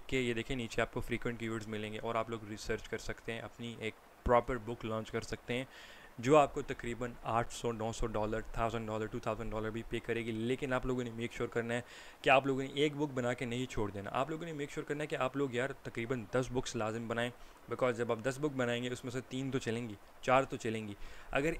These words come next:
एक, चलो आप कह लो कि नौ नहीं चलती, एक तो चलेगी, तो जब वो एक चलेगी तो वो आपको thousand dollar लाजम बना के देगी, अगर आप लोग मेरी strategies follow करते हैं।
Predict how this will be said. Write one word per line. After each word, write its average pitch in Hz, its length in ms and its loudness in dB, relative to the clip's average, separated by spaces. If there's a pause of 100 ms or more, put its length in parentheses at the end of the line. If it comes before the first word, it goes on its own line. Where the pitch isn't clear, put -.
एक, 170 220 4 (180)
चलो 170 220 2
आप 143 280 4
कह 135 140 0
लो 143 120 4
कि 170 80 0
नौ 127 280 4
नहीं 151 160 2
चलती, 131 420 -2
एक 143 140 2 (100)
तो 143 60 -10
चलेगी, 131 380 0 (360)
तो 117 80 -6
जब 110 180 0
वो 117 120 2
एक 135 120 6
चलेगी 113 360 -2
तो 120 120 -6
वो 110 80 0
आपको 104 260 0
thousand 104 380 -4
dollar 101 220 -2
लाजम 104 480 -2
बना 110 200 2
के 113 140 -4
देगी, 113 260 -4
अगर 110 240 -4
आप 110 180 0
लोग 117 100 -4
मेरी 107 220 -4
strategies 107 440 -6
follow 101 280 -4
करते 98 300 -10
हैं। 107 100 -10